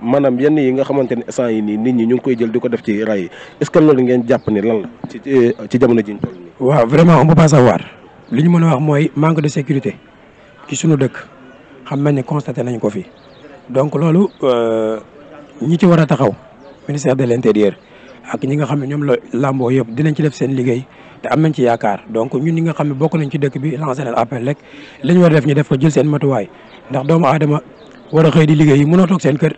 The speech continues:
Speaker 2: faaw nga xëy dem daani sa doole. Te it booy dem daani sa doole, il faut nga jéem a xool noo def ba andi dara sa kër. Donc loolu mënul ñàkk. Donc nit ñi nga xam ñi ngi génn di dem di uti dara, nañ jéem a wut kaaraange goo xam ne dinañ ko teg ci ñoom,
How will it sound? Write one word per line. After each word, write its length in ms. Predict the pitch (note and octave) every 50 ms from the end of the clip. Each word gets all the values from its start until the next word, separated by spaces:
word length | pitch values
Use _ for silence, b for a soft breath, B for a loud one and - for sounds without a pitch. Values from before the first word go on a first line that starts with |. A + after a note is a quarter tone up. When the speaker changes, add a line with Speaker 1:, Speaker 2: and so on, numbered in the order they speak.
| - - - - -
Speaker 2:
faaw 240 | - - - F3 F3
nga 120 | F3 E3+ D#3
xëy 140 | - F3 E3
dem 100 | E3 D#3+
daani 220 | D#3 E3 D#3+ D#3+
sa 100 | D3 D3
doole. 260 | C#3+ C#3+ C#3 B2 A2 F#2+ - - - B B B B B B -
Te 80 | - D3
it 140 | F3 D#3+ D#3
booy 180 | D3+ E3 D#3+
dem 120 | E3 F3 E3
daani 180 | D#3+ D#3 D3+
sa 80 | C#3+ D3
doole, 200 | C#3 D3+ D3 C#3 B2+
il 80 | C3
faut 100 | C3 D#3+
nga 160 | D#3+ E3 D#3 D#3+
jéem 200 | C3+ D#3+ D#3 D#3
a 20 |
xool 220 | C#3+ - C#3+ C3+ C3
noo 140 | C#3 C#3+ C#3+
def 200 | C#3 C#3 - - B B B B B B
ba 100 | B B2 C3
andi 160 | B2 B2+ C3+
dara 160 | C3+ C#3+ C3 B2+
sa 120 | - C3+
kër. 160 | - C#3 A2 - - - - - - -
Donc 160 | - - B2 -
loolu 220 | D3+ D#3 D#3 D#3
mënul 220 | D#3 D#3 D#3+ D#3+ D3+
ñàkk. 280 | D3+ C#3+ C3 - - -
Donc 200 | B2+ C#3+ D3+ - -
nit 220 | C#3+ D#3 F3+ F3+ -
ñi 80 | F#3
nga 80 | F3 F3
xam 140 | D#3 D#3+ D#3
ñi 100 | D3+ D#3
ngi 120 | D#3 D#3 D3
génn 220 | C3+ D3+ C#3 C3 B2+
di 60 | C#3
dem 140 | D3 D3+ C#3
di 60 | C3+
uti 200 | C#3 B2+ - C3+
dara, 200 | A2+ G#2+ G#2 A2 A2 - - - - - - - - - - _ -
nañ 160 | - C#3+ D#3+
jéem 200 | D3+ D#3+ D#3 D#3
a 20 | D#3
wut 80 | C#3+
kaaraange 340 | - - C#3+ C3 D3+ C#3+ C#3
goo 140 | B2 D3+ C#3+
xam 140 | C3 D3+ C3
ne 60 | B2
dinañ 160 | A#2+ C3 C3+ B2+
ko 80 | C#3
teg 160 | B2 A2+ G#2+
ci 120 | - - A#2+
ñoom, 180 | A#2+ G#2+ G2+